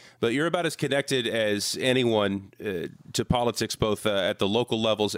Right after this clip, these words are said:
and, and state and national levels, uh, here on K C B S Radio, Doug. Uh,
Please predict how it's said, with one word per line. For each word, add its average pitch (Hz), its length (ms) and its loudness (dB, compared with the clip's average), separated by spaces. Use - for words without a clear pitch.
and, 101 360 -2
and 95 480 -2
state 120 340 -2
and 104 80 2
national 117 400 2
levels, 95 420 0
uh, 92 320 2
here 117 200 2
on 104 100 4
K 113 180 0
C 117 160 0
B 104 160 2
S 98 160 -2
Radio, 110 260 2
Doug. 92 320 0
Uh, - 200 -8